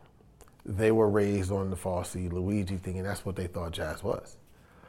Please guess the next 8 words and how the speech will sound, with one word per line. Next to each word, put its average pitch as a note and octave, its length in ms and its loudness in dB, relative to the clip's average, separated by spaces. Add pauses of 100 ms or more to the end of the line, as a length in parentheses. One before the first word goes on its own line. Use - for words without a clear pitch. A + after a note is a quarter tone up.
(1080)
And A2 380 6
that's A2 320 6
what G#2 200 4
they G#2 160 2
made. G2+ 480 2
And G2+ 100 -6
I G2+ 160 -4 (200)
think, - 480 8